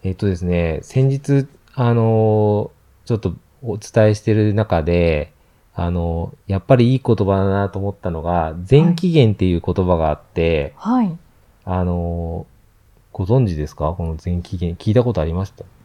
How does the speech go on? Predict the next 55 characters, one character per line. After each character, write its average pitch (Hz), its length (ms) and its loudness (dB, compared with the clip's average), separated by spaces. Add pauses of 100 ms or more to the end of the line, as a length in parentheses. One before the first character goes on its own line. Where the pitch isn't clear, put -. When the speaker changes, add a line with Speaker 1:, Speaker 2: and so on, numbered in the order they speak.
(120)
Speaker 2:
聞 - 180 -10 (380)
い - 20 -14
た 392 160 -6
こ 392 160 2
と 381 140 0
は 320 120 2
あ 247 60 0
り 233 140 2
ま 240 160 2
す 202 360 -8
ね。 175 320 -2 (520)
全 403 280 2
部 294 140 0
の 175 200 0
前 202 180 2
に、 175 360 0
Speaker 1:
は 101 160 0
い。 87 100 -6 (520)
Speaker 2:
え 175 160 -6
っ 165 40 -12 (100)
と、 143 560 -6
機 - 180 -14
械 269 460 -2 (320)
の 175 120 -2
機 - 220 -6
に、 170 180 -2
Speaker 1:
は 104 160 0
い。 - 140 -6 (440)
現 104 80 0 (200)
れ 90 100 2
る。 78 120 -8
Speaker 2:
現 196 440 -4
れ 180 120 0
る。 151 200 -6 (140)
Speaker 1:
は 185 160 -4
い。 151 80 -2
Speaker 2:
表 170 400 -4
す、 - 240 -20
現 180 120 0 (200)
れ 196 80 -2
る 156 80 -2
で 151 100 -10
す - 120 -12
ね。 208 140 -6
Speaker 1:
は 90 180 -4
い。 - 100 -10
Speaker 2:
は 175 180 -4
い。 160 100 -6 (160)
前 175 200 -2
機 175 140 -10
嫌。 156 180 -6 (840)
Speaker 1:
こ 107 120 -4
れ、 104 100 2
あ 101 80 0
の、 101 360 -2